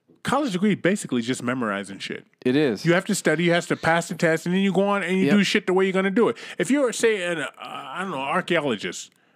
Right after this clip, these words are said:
Speaker 1: all right, and you're, you're a doctorate in archaeology,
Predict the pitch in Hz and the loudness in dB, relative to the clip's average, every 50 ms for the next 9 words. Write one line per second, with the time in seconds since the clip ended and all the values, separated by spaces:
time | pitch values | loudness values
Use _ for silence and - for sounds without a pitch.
0 | _ - 131 131 143 160 170 156 156 151 147 147 143 135 127 123 123 127 135 131 | _ -2 0 2 2 2 2 0 0 2 2 2 2 2 2 0 0 0 0 0
1 | 123 117 110 - 147 160 160 - - 160 156 143 131 127 135 143 139 - 143 135 | -2 -2 0 0 0 0 -2 -2 -2 -2 -2 -2 -2 -2 -4 -4 -2 -2 -2 -2
2 | 131 131 123 107 101 - 101 90 | 0 -2 -2 -4 -4 -6 -10 -12